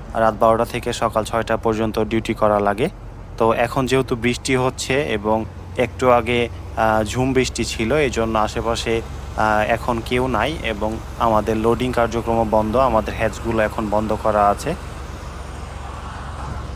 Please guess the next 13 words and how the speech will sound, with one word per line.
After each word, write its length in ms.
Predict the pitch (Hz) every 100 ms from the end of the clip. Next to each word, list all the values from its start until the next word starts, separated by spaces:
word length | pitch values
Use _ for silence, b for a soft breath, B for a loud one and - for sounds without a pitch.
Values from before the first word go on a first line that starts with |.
| -
তো 260 | 160 170 160
বৃষ্টিতে 480 | 160 190 - 208 202
অনেকদিন 380 | 196 190 180 196
পরে 240 | 190 190
ভেজা 320 | 170 165 156 170
হলো। 340 | 165 165 196 - - -
আর 420 | 123 123 127 131 - -
আমার 220 | 139 151
ভিডিওটি 360 | 156 156 160
কেমন 240 | 160 160 160
লাগলো 280 | 156 151 156
সবাই 300 | 160 151 147
জানাবেন। 400 | 147 143 143